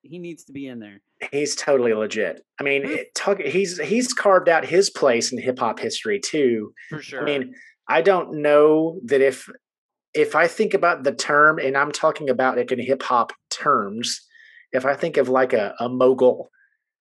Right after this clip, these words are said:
Speaker 2: I think of him, right? I think of Jay-Z as a mogul.
Speaker 1: I do feel like he's the model that every rapper is following now.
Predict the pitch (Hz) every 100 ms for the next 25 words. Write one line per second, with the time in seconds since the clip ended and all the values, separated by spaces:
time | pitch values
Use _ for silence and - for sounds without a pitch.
0 | _ _ - 135 151 147 131 131 101 82
1 | 80 _ - 117 123 - _ 139 139 160
2 | 147 127 135 135 123 127 123 123 123 117
3 | 117 117 104 90 - _ _ _ _ 180
4 | 190 262 254 233 226 180 143 - 196 185
5 | 156 151 139 147 147 143 131 135 135 123
6 | 131 120 110 120 131 131 - 127 120 110
7 | - 127 120 110 95 90